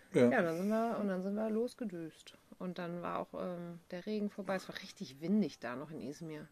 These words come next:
Speaker 1: Ja.
Speaker 2: Und, ähm, richtig,
Speaker 1: Hm.
Speaker 2: finde ich auch echt kalt.
Speaker 1: Ja, aber auch so wirklich komisches Wetter. So,
Speaker 2: Ja, ganz
Speaker 1: so
Speaker 2: unangenehm.
Speaker 1: wie, so,
Speaker 2: Es war aber
Speaker 1: als
Speaker 2: dann
Speaker 1: ob
Speaker 2: auch,
Speaker 1: das Wetter auch
Speaker 2: aber
Speaker 1: nicht wüsste, was es wollte
Speaker 2: dafür
Speaker 1: irgendwie.
Speaker 2: waren die Berge dann wieder frei und es hat
Speaker 1: Ja.
Speaker 2: dann auch erstmal nicht geregnet. Es war auch re-, und wir sind hinterher durch krasse, durchs krasse Gebirge gefahren und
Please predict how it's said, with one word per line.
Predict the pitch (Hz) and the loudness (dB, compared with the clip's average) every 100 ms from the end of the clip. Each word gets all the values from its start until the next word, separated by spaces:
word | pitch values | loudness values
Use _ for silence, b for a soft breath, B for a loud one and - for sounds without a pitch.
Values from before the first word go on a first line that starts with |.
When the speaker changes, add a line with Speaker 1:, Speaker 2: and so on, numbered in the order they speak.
| - | -8
Speaker 1:
Ja. | 110 - | -6 -4
Speaker 2:
Und, | - 160 | -6 -6
ähm, | 156 147 147 _ b b b - 180 | -6 -6 -8 _ b b b -18 -10
richtig, | 120 160 | -8 -8
Speaker 1:
Hm. | - | -8
Speaker 2:
finde | 139 | -8
ich | 131 | -8
auch | - 117 | -8 -10
echt | 143 - | -12 -12
kalt. | - 131 120 - - - | -8 -6 -6 -10 -12 -8
Speaker 1:
Ja, | 113 113 113 | -2 -2 0
aber | 123 131 | 2 0
auch | 123 | 0
so | 127 | -2
wirklich | 160 - | -4 -6
komisches | - 160 123 104 | -2 0 0 -2
Wetter. | 113 113 107 | -4 -6 -6
So, | 117 | -4
Speaker 2:
Ja, | 175 | -4
ganz | 175 | -4
Speaker 1:
so | - | -4
Speaker 2:
unangenehm. | - 127 127 - | -2 0 2 0
Speaker 1:
wie, | 117 | 0
so, | |
Speaker 2:
Es | 117 123 | 4 8
war | 196 | 10
aber | 214 | 10
Speaker 1:
als | |
Speaker 2:
dann | 208 202 | 8 8
Speaker 1:
ob | 196 | 8
Speaker 2:
auch, | |
Speaker 1:
das | 147 120 | 8 6
Wetter | 160 139 | 6 8
auch | |
Speaker 2:
aber | 101 202 | 10 10
Speaker 1:
nicht | 135 | 8
wüsste, | 127 - | 6 4
was | 123 120 | 2 2
es | 123 | 4
wollte | 135 139 | 6 6
Speaker 2:
dafür | 175 190 | 6 4
Speaker 1:
irgendwie. | 220 | 6
Speaker 2:
waren | 214 208 | 6 8
die | 190 | 6
Berge | 165 180 220 | 6 6 6
dann | 220 220 | 2 2
wieder | 214 220 | 2 0
frei | - 208 208 220 214 - | 0 0 2 2 0 -4
und | 190 180 | -10 -8
es | 180 | -4
hat | 226 | -2
Speaker 1:
Ja. | 202 | 0
Speaker 2:
dann | 175 | -2
auch | 175 | -4
erstmal | - - 180 | -6 -8 -8
nicht | 196 - | -8 -8
geregnet. | 196 185 180 | -10 -8 -8
Es | - | -6
war | 143 | -6
auch | - - | -6 -6
re-, | 185 180 | -6 -4
und | 165 | -4
wir | 160 | -2
sind | 170 | -4
hinterher | 165 190 180 | -2 -2 0
durch | 160 160 | -2 -6
krasse, | - - 175 - 170 131 | -10 -16 -16 -8 -8 -6
durchs | 170 165 | -10 -14
krasse | - 190 180 170 | -12 -8 -8 -10
Gebirge | 160 151 180 202 202 190 | -18 -14 -6 -2 0 -2
gefahren | 180 - 175 175 180 175 | -4 -8 -6 -4 -4 -4
und | - | -6